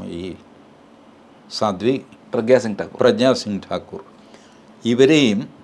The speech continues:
Speaker 1: മോഹൻജിയെ ഒരുമിച്ചിരുത്തി ചോദ്യം ചെയ്യുക, അതായിരുന്നു, ആ, ലക്ഷ്യം. പക്ഷേ ഈ ഉദ്യോഗസ്ഥൻ പറഞ്ഞു, "അത്, ആ, അതുകൊണ്ട് കാര്യമൊന്നുമില്ല. തന്നോട് പറഞ്ഞു കേട്ടാൽ മതി." അപ്പോൾ ഇങ്ങേര് പറയുന്നത്, "ഞാൻ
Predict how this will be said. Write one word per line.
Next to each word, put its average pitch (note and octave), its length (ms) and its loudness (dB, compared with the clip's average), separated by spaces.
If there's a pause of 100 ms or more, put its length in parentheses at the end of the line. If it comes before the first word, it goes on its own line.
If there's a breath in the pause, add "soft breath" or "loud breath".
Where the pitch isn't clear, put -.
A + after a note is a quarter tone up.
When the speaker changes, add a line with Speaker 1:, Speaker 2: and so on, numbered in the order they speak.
(140)
Speaker 1:
മോഹൻജിയെ A2 600 -2
ഒരുമിച്ചിരുത്തി G#2+ 840 -4 (160)
ചോദ്യം C3 440 0
ചെയ്യുക, E2 340 -12 (1120)
അതായിരുന്നു, G#2 480 4 (200)
ആ, F#2+ 360 -12 (120)
ലക്ഷ്യം. - 460 -6 (800 soft breath)
പക്ഷേ C3 180 -2
ഈ D3+ 140 0
ഉദ്യോഗസ്ഥൻ C#3 440 2
പറഞ്ഞു, A#2+ 280 2 (140)
"അത്, G#2+ 120 2 (480)
ആ, G#2+ 240 -12
അതുകൊണ്ട് A2 340 -2
കാര്യമൊന്നുമില്ല. G#2+ 680 0 (680 soft breath)
തന്നോട് C3 320 2
പറഞ്ഞു B2 280 4
കേട്ടാൽ G2 320 2
മതി." G2 240 -4
അപ്പോൾ A2 320 -4
ഇങ്ങേര് G2+ 220 2
പറയുന്നത്, B2 560 4
"ഞാൻ A2+ 200 -2